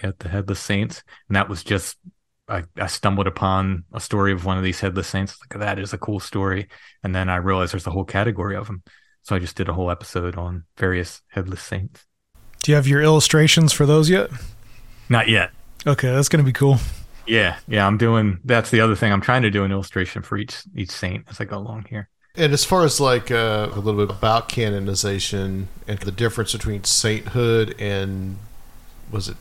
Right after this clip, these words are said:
Speaker 3: blessed or beatification?
Speaker 1: Yeah, beatification, yeah.
Speaker 3: Beatification. What, what's some of the criterias, uh, for someone to be declared a saint?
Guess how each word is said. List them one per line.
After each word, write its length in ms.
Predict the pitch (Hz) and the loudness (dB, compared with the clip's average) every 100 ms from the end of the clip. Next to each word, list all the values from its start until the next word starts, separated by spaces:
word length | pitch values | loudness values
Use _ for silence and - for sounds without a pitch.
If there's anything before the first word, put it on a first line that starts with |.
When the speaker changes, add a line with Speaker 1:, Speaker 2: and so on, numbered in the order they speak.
| - | -4
Speaker 3:
blessed 560 | 107 107 107 - 120 | -2 0 0 2 2
or 120 | 107 | 2
beatification? 1120 | 90 104 110 110 104 - 117 117 113 - 113 123 - - - | 0 -2 0 0 -2 -4 -4 -2 -2 -2 -4 -6 -14 -20 -12
Speaker 1:
Yeah, 260 | - 131 104 | -2 0 2
beatification, 720 | 92 101 95 - 101 95 107 | 2 0 0 -4 -6 -6 -4
yeah. 100 | 101 | -4
Speaker 3:
Beatification. 800 | 92 107 101 104 117 104 117 107 | -2 -2 -4 -4 -4 -2 -4 -6
What, 380 | 107 131 117 - | -4 -4 -4 2
what's 180 | 165 180 | 2 4
some 120 | 190 | 2
of 60 | |
the 100 | 135 | 4
criterias, 1400 | 120 135 110 - 123 110 110 104 98 92 - - - - - | 4 4 2 2 0 0 2 2 2 0 0 0 -2 -6 -10
uh, 500 | - 101 95 92 85 85 - - - 117 | -4 -2 -2 -2 -4 -6 -14 -20 -16 -8
for 160 | 127 | -4
someone 340 | 104 123 107 98 | -2 0 0 -2
to 260 | - 107 | -2 -2
be 240 | 92 104 98 | -2 -4 -4
declared 420 | 92 - 92 80 | -6 -6 -4 -4
a 60 | |
saint? 300 | 67 - 57 | -4 -4 -8